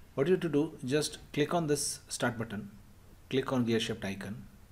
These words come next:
to open settings. Now click on system and make sure this display is selected. Just click on it. Now scroll down on the right side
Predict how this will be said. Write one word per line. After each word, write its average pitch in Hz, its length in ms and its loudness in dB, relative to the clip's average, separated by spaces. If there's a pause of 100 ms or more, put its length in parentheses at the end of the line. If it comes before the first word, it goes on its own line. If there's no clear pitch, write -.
(440)
to 110 120 -8
open 104 240 -4
settings. - 420 -6 (720)
Now 113 160 -4
click 110 140 -2
on 107 160 -2
system 127 360 -6 (1600)
and 107 180 -2
make 113 140 -4
sure 113 160 2
this 110 260 -8 (100)
display 107 340 -2
is - 140 -6
selected. 101 440 -8 (1040)
Just - 120 -18
click - 160 -8
on 101 180 -4
it. - 20 -12 (680)
Now 110 240 -6
scroll 139 300 4
down 123 200 0 (200)
on 110 80 -8
the 107 180 -4
right - 200 -8
side 101 240 -10